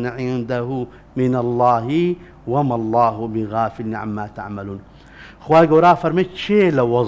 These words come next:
زاڵمترە، ستەمکارترە، شەهادەتێکی لایە، بەڵام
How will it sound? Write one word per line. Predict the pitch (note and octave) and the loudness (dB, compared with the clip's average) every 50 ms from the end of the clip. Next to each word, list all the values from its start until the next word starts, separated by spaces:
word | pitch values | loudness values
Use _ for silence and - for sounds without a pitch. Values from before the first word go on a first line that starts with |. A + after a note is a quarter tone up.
| F#2+ F#2 | 0 0
زاڵمترە، | C3 C3 B2 A2+ G#2+ G#2 G#2 G2 - A2+ G2 G2 F#2+ F#2 - - - - - - - - - - - - | 2 4 4 4 2 0 -4 -6 -8 -8 -8 -6 -8 -8 -10 -14 -20 -20 -20 -20 -20 -20 -20 -18 -18 -8
ستەمکارترە، | - - D#3 C#3 B2+ - - - A#2+ A#2 A#2 - - B2 A2 G#2+ G2+ F#2+ - - - - - - - - - - | -2 0 0 0 0 -2 -4 -2 0 0 0 -2 -4 -6 -6 -4 -4 -6 -8 -10 -16 -20 -20 -20 -20 -16 -12 -4
شەهادەتێکی | - D#3 C#3 A#2 B2 C#3 C#3+ C#3 C3+ C3+ F#3 F3+ - E3+ D#3+ - - E3 D#3+ D#3+ | -2 0 0 0 2 4 4 4 2 0 -4 -4 -2 -4 -4 -2 -2 0 2 4
لایە، | D#3+ D3+ C3 A2 G2 G2 F#2 E2+ - - - - - - - - - A#2 | 4 6 4 4 2 -2 -6 -10 -12 -16 -20 -20 -20 -20 -20 -10 -4 0
بەڵام | B2+ C3+ C#3+ C#3+ | 2 2 2 0